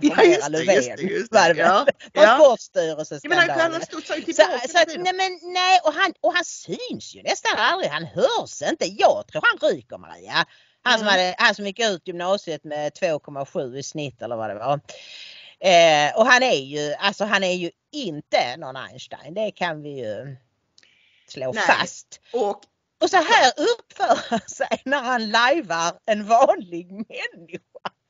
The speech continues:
Speaker 1: Och detta kom ut idag. Och han sitter alltså, vad vi förstår, han presenterar sig inte som minister utan som so-, eh, Socialdemokraternas ordförande i Stockholm. Men enligt folk på Twitter så sitter han på regeringskansliet och ringer detta samtal. Och det är ju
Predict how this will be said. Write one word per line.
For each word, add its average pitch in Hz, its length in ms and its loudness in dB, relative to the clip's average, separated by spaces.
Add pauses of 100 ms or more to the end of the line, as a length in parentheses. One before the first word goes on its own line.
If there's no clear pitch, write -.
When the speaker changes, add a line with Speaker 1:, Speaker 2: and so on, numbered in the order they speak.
(220)
Speaker 1:
Och 330 100 2
detta 339 240 2
kom 262 180 0
ut 339 160 -2
idag. 262 280 4 (180)
Och 254 100 -2
han 302 140 4
sitter 349 320 -8
alltså, 240 360 2 (640)
vad 285 160 4
vi 330 180 -4
förstår, 262 280 -2 (300)
han 240 100 -8
presenterar 254 800 0
sig 262 200 -4
inte 359 180 -4
som 220 140 -6
minister 226 520 -4
utan 180 180 -4
som 190 140 -2
so-, - 280 -16 (100)
eh, 180 280 2
Socialdemokraternas 156 1200 0
ordförande 196 600 -8
i 127 40 -16
Stockholm. 180 760 -2 (360)
Men 226 320 4
enligt 269 260 0
folk 277 180 4
på 208 80 -6
Twitter 254 320 -6
så 190 120 -14
sitter 240 360 -6
han 156 80 -6
på 208 80 -12
regeringskansliet 311 1200 2
och 214 120 -4
ringer 160 340 -6
detta 156 320 -2
samtal. 143 520 -4
Och 226 120 -2
det 247 60 2
är 240 100 0
ju 240 200 -6